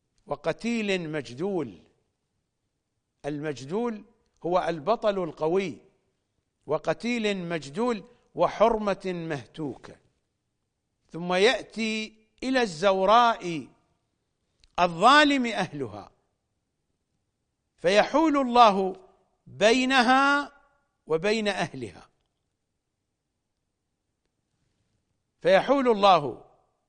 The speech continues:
بينها وبين أهلها. هل المراد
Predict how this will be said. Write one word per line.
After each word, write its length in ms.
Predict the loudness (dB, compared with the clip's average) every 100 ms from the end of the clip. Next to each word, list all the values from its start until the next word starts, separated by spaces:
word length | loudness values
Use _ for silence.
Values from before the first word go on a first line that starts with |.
| _ _ _ _ _ _ _
بينها 680 | -2 2 4 4 2 4 4
وبين 420 | 4 2 -2 -2
أهلها. 560 | -6 -10 -10 -14 -16 -20 _ _ _ _ _ _ _ _ _ _ _ _ _ _ _ _ _ _ _ _ -2
هل 180 | 0 0
المراد 680 | -2 2 4 4 2 -6